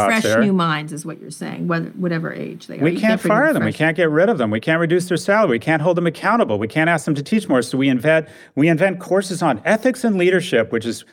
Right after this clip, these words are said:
Speaker 2: Latin for a bullshit class that no
Speaker 1: Mm-hmm.
Speaker 2: one's held accountable for, that we can't measure the outcomes on. And no one has connected the dots, or I think people are starting to connect the dots, that this incompetence through tenure results in debt on young people that is now greater than credit card debt and is a
Speaker 1: Yes.
Speaker 2: absolute moral burden.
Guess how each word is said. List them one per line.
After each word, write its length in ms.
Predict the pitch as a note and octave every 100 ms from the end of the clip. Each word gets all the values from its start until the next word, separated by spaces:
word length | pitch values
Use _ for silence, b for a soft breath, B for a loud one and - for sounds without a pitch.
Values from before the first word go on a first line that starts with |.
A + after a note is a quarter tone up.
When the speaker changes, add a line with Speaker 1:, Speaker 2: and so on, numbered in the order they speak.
| b
Speaker 2:
Latin 380 | B2 E3+ F#3+ D#3+
for 200 | C#3+ A#2+
a 60 |
bullshit 800 | F#2 F2+ C#3 F#3+ G#3+ - G3 F#3+
class 640 | - C3+ C3+ B2 B2 A2+ - B B B
that 120 | -
no 100 | D3
Speaker 1:
Mm-hmm. 80 | C#3
Speaker 2:
one's 140 | C#3+
held 180 | C3 B2
accountable 500 | A#2+ - B2 B2 A2+
for, 240 | G#2 A2+ A2+
that 80 |
we 120 | G#2+ A2
can't 260 | B2 A#2+
measure 440 | A#2 A#2 B2+ B2 G#2+
the 180 | A#2 G#2
outcomes 560 | G#2+ A2 G#2 F#2+ F#2+
on. 300 | G2 F#2 G#2 B B B B B
And 160 | C#3
no 140 | D3 F#3+
one 120 | A#3
has 140 | G3+
connected 460 | F3+ D#3+ D3 C3+ C#3+
the 80 | A2
dots, 500 | A2+ A2+ F#2+ F#2 -
or 40 |
I 40 | A2+
think 160 | B2+
people 220 | - B2+
are 20 | A#2
starting 340 | - F3 F3
to 60 | B2
connect 300 | A2 G#2+ -
the 80 |
dots, 420 | G2 G2 G2 A2+ -
that 140 | G#2+
this 180 | B2 -
incompetence 800 | A2+ - D#3+ F#3+ F#3+ E3 D#3 -
through 160 | D3
tenure 480 | C#3 - A#2+ A2+ A2
results 640 | G#2+ G2 - G#2+ G#2 G#2+ - -
in 220 | A2+ G2
debt 280 | F2+ B2 A#2
on 200 | C3 A#2+
young 240 | A2 A2 A2+
people 340 | A2 F#2 G2
that 140 | G2 G2
is 100 | G2
now 140 | A#2+
greater 320 | A2 A#2 A#2
than 140 | A2+ G#2+
credit 240 | A2 G#2+
card 220 | - G#2+
debt 240 | G#2 G#2 G#2
and 100 | A2
is 140 | G2
a 80 | G2
Speaker 1:
Yes. 140 | E3
Speaker 2:
absolute 440 | C#3+ D3 - C3 B2+
moral 360 | G#2+ A2 G#2
burden. 440 | F#2+ G2 G2 F#2+